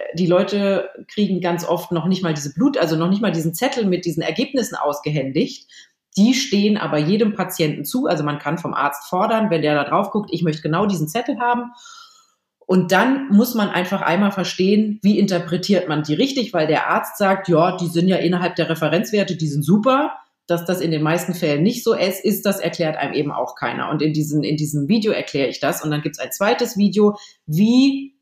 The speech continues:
komme ich zur richtigen Dosierung? Also wie erfahre ich oder wie kriege ich mit, wie viel ich wirklich nehmen muss? Nicht der Arzt sagt, was weiß ich, „fünfundsiebzig Mikrogramm ist deine Dosis“, sondern wie kriegt man das selber hin, dass man rausbekommt,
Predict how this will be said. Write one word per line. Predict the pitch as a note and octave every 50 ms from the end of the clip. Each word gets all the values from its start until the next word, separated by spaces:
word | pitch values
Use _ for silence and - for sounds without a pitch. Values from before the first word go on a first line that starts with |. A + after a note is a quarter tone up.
| _ _ _ _ _ _ _ _
komme | - - G3+ G3 G3+ G#3
ich | - F#3 - -
zur | - - E3+ D3
richtigen | F#3+ G3 - - F#3 D#3 E3+ D#3+
Dosierung? | D#3 D3+ D3+ D3+ D#3 E3+ G3 F3 D3+ C#3 C3+ C3 - -
Also | - D#3+ C#3 D3+ C#3+ D3
wie | F3 G3+ A#3 C4+ B3+ - - - - _ _ _ -
erfahre | C#3+ D#3+ E3+ - - F#3 G#3 A3+ A3 A#3
ich | - A#3 A3
oder | G#3+ D#3+ E3+ D#3+
wie | E3+ A#3 A3+
kriege | - - A#3 G#3 -
ich | - G3+ -
mit, | - G#3 C#4+ C#4+ - - - _ _
wie | - G#3 G#3
viel | - A#3 A3 -
ich | - F3 E3 E3
wirklich | G#3+ C4 - G3+ E3+ F3
nehmen | F#3 D#3 D3 D3 D3+ D3
muss? | E3 A3 C#4 C4+ -
Nicht | G#3 A3 C#4 C4+ -
der | - D#3+ - -
Arzt | D3+ F#3 F#3+ - - -
sagt, | F3 F3 F#3 F#3 - -
was | C3 -
weiß | C#3+ D3+ -
ich, | D3 E3+ E3+ E3+ - _ _ _ _ -
„fünfundsiebzig | - F3 F3+ F#3 E3+ D#3 D3+ D3+ C#3+
Mikrogramm | E3 G#3 A3+ A#3 A3 G#3+ G3+ F3+ D#3 C3+
ist | - -
deine | D3+ D#3 D3+ C#3+ C3+
Dosis“, | D3 E3+ G#3+ B3+ B3 B3 A#3 A#3+
sondern | F#3+ F3 E3+ E3+ E3 D#3+ D3+
wie | F#3 G3+
kriegt | - - A3+ G#3 - -
man | E3+ E3+
das | D#3 D#3 D#3 -
selber | F3 F#3+ G#3+ G#3 G3+
hin, | F#3 G3 G#3
dass | F3 E3 D#3+ E3+
man | D3+ D3
rausbekommt, | - C#3 E3+ - - - F#3 - - F3+ D#3+ D#3+ E3+ E3